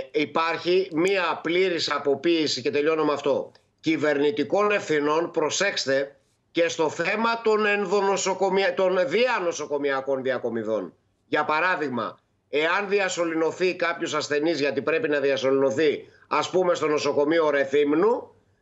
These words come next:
δεν υπάρχει διαθέσιμη κλίνη εκεί ελεύθερη στη μονάδα εντατικής θεραπείας και υπάρχει στο Βενιζέλιο Ηρακλείου, εβδομήντα δύο χιλιόμετρα.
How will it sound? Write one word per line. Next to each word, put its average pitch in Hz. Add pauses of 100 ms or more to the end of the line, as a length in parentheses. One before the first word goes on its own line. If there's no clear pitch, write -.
δεν 247
υπάρχει 202
διαθέσιμη 160
κλίνη 147
εκεί 139
ελεύθερη 139
στη 123
μονάδα 135
εντατικής 123
θεραπείας 170 (340)
και 208
υπάρχει 220
στο 240
Βενιζέλιο 240
Ηρακλείου, 214 (460)
εβδομήντα 196
δύο 190
χιλιόμετρα. 127